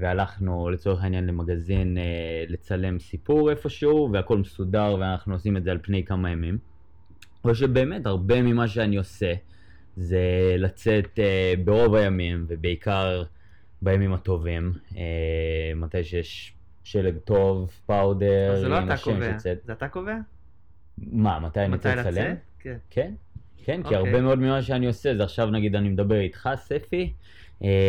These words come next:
Speaker 1: אתה הגולש, אני הצלם, אנחנו מדברים, אה, מן הסתם הרבה מהם זה גם חבר'ה שהם חברים שלי, אה, שאני רואה אותם ביום יום, ואנחנו מדברים על לצאת צלם, מתי שיש ימים טובים,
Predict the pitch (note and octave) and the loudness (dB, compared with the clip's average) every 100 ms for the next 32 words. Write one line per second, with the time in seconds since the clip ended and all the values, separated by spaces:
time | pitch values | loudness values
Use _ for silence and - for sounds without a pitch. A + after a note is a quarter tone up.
0 | F#2+ F#2 F#2 F#2 F#2 F2+ F2+ F2 G#2 G2 | 6 6 6 6 6 4 2 2 0 2
1 | F#2+ A#2 D#3+ C#3+ A2+ G#2+ G2+ - G2+ C3+ | 2 2 2 0 0 0 0 -2 -2 0
2 | F3+ C3+ - G#2+ G2 F#2+ G2 G2 F2 F#2+ | -2 -4 -2 0 2 2 4 2 2 -2
3 | - - - - F#2+ F#2 F#2 G2+ G2 - | -6 -16 -20 -12 -4 0 2 2 0 0
4 | G#2 G2 F2+ F2+ F2+ F#2 G#2+ G2+ G2 F#2 | 0 2 0 -2 -2 2 4 4 2 0
5 | F2+ F#2 F#2 G2+ G2+ F#2+ G2 F2+ G#2+ G2+ | 0 0 -2 -2 0 0 0 -2 0 2
6 | F#2 F2 D#2+ F2 E2 G#2+ - - - - | 2 -2 -4 -4 -2 -4 -6 -20 -20 -20
7 | - F2 E2+ E2 F#2+ F#2 F2 F#2 F#2 F#2 | -8 -2 -2 0 0 2 2 2 4 4
8 | F#2 F2+ F2 F#2+ F#2 F#2+ F2+ F2 E2+ D#2+ | 4 2 0 0 2 2 2 0 -4 -4
9 | F2 E2+ F2+ F2+ F#2 F#2 F#2+ F#2+ F#2 - | -6 -4 -2 0 2 4 4 2 0 0
10 | G#2+ G#2+ C#3 A#3 F3+ A2 - C#3+ - A#2+ | 2 2 0 -4 0 -2 0 -2 2 2
11 | G2+ F#2 F#2 B2 A#2 A#2+ G2+ A2 G2+ G2 | 2 2 0 2 2 2 0 2 2 2
12 | F#2 F2 F2 | -2 0 -4